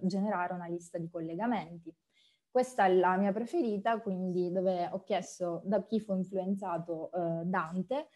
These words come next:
e a cascata sono venuti fuori una serie di risultati, eh, e per alcuni era anche disponibile l'immagine.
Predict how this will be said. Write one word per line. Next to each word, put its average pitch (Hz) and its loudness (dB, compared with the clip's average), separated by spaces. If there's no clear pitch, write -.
e 202 4
a 196 2
cascata 208 0
sono 175 -4
venuti 190 0
fuori 165 -2
una 180 -8
serie 175 0
di 165 0
risultati, 185 -4
eh, 180 -2
e 196 -4
per 196 2
alcuni 196 -2
era 175 -2
anche 190 -2
disponibile 170 -4
l'immagine. 160 -16